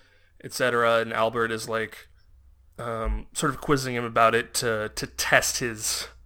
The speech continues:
uh, I guess to test his foresight in some way. Yeah, and it's just a weird, um, a weird little instance of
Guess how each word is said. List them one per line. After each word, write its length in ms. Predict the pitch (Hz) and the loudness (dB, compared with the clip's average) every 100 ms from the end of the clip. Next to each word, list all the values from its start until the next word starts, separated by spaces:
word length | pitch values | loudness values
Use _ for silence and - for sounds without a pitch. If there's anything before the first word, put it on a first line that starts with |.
| - | -18
uh, 320 | 131 117 110 - | -12 -10 -6 -4
I 60 | 127 | 0
guess 140 | 156 | 0
to 100 | 143 | 0
test 400 | - - 135 - | -2 2 2 2
his 140 | 123 | -6
foresight 580 | - - 117 - 110 107 | -8 -6 -4 -2 -2 -4
in 80 | 110 | -6
some 300 | - 110 107 | -6 -6 -6
way. 300 | 107 107 104 - - - - - | -4 -4 -6 -14 -20 -20 -20 0
Yeah, 120 | 135 | 2
and 60 | 113 | 2
it's 100 | 120 | 4
just 180 | 196 226 | 4 4
a 40 | |
weird, 580 | 165 131 131 131 127 131 - - - - - - | 4 4 4 4 2 -14 -16 -20 -20 -20 -18 2
um, 540 | 120 117 113 113 107 - _ _ _ _ _ _ _ - - _ - | 6 8 6 2 -8 -14 _ _ _ _ _ _ _ -20 -20 _ -4
a 60 | |
weird 360 | 151 147 170 170 | -2 4 4 4
little 260 | 170 156 131 | 6 4 4
instance 480 | 131 - 143 131 | -4 -2 -2 -2
of 600 | - 127 117 117 110 - | 0 2 2 0 -4 -14